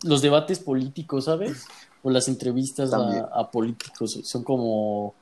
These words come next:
Speaker 1: un, un muy buen ejemplo.
Speaker 2: Sí, y es que vamos a ver que realmente la palabra es un arma muy, muy, muy poderosa, porque pónganse a pensar, o sea, por más que tengan el arma más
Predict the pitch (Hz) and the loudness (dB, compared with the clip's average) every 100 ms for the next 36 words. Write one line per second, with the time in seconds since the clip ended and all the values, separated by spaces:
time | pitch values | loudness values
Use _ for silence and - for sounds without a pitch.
0 | _ _ _ _ _ - - 156 156 156 | _ _ _ _ _ -8 2 6 6 6
1 | 156 156 147 143 127 123 120 117 - 98 | 6 8 8 8 6 2 -2 -6 -4 -4
2 | - - - _ _ _ _ _ _ _ | -6 -14 -18 _ _ _ _ _ _ _
3 | _ _ - - 160 165 127 151 196 247 | _ _ -8 -4 0 0 2 4 4 6
4 | 233 226 165 131 131 160 147 151 147 156 | 4 4 2 2 2 0 0 -2 -4 0
5 | 127 - 107 113 127 127 120 113 120 117 | 0 0 0 2 0 0 -2 -2 -2 -4
6 | 120 135 139 127 _ 127 135 135 127 123 | -2 0 0 -2 _ -2 2 2 0 -4
7 | 120 117 110 110 107 107 - _ _ _ | 0 0 2 0 0 -6 -12 _ _ _
8 | 139 131 139 131 113 - 180 175 - 110 | 0 4 6 6 4 0 0 0 -2 0
9 | 123 107 110 - 117 139 143 - 208 - | 0 0 -4 -2 2 4 4 2 -2 0
10 | 147 151 156 131 113 117 131 131 120 127 | -4 -2 -2 0 2 2 0 -2 -2 -4
11 | - | -6